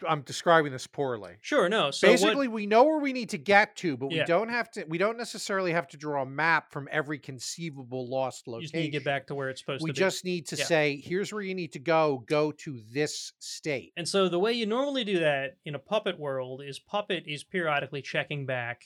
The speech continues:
Speaker 2: and fixing state, like, hourly or
Speaker 1: Correct.
Speaker 2: minutely or, you know, daily or whatever, right?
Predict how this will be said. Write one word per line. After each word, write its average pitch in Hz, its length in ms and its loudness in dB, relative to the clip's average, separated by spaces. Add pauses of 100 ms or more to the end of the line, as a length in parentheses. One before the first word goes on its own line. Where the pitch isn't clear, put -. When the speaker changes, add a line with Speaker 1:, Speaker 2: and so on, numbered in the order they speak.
Speaker 2:
and 131 300 -4
fixing 143 560 -6
state, 131 500 -8 (460)
like, 135 160 -6
hourly 139 420 -4
or 127 80 -2
Speaker 1:
Correct. 127 140 -8
Speaker 2:
minutely 151 440 -4
or, 131 200 -10
you 156 120 -10
know, 135 200 -10
daily 147 480 0
or 135 160 -4
whatever, 143 480 0
right? 143 340 -10